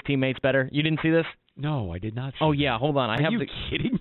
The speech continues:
Speaker 1: yeah, I have the quote in front of me on the old Twitter machine here.
Speaker 2: That is an absurd quote.
Speaker 1: Oh, where's the Kawhi Leonard?
Speaker 2: Oh, my goodness
Speaker 1: Why?
Speaker 2: gracious. I,
Speaker 1: Um,
Speaker 2: I wanna, I want them to name this N B A G M.
Speaker 1: Yeah,
Speaker 2: I mean,
Speaker 1: um,
Speaker 2: all he did all year long through his sixty games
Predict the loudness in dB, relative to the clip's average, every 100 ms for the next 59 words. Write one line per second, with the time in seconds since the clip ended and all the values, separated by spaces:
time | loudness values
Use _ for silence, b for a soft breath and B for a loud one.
0 | 8 8 2 0 0 -2 2 2 2 -2
1 | -2 0 0 0 0 0 0 -2 -4 -2
2 | -4 -6 -6 -4 -2 -2 -2 2 2 2
3 | 0 -2 -2 -4 -4 2 4 6 4 0
4 | -2 0 2 2 0 -8 -12 -12 -12 -12
5 | -12 -16 -14 -14 -2 2 2 2 -2 -4
6 | -4 -4 -2 -2 -2 -2 -4 -4 4 6
7 | 6 8 8 8 6 4 0 4 6 8
8 | 6 4 4 2 2 -6 -8 2 4 4
9 | 0 2 0 2 -2 -2 -2 0 -2 -2
10 | -2 -2 -4 -6 -4 -4 -2 0 2 4
11 | 2 0 -2 -2 0 2 0 0 -2 -2
12 | 2 2 2 0 -2 -4 -2 -6 -8 -8
13 | -2 -2 -2 -4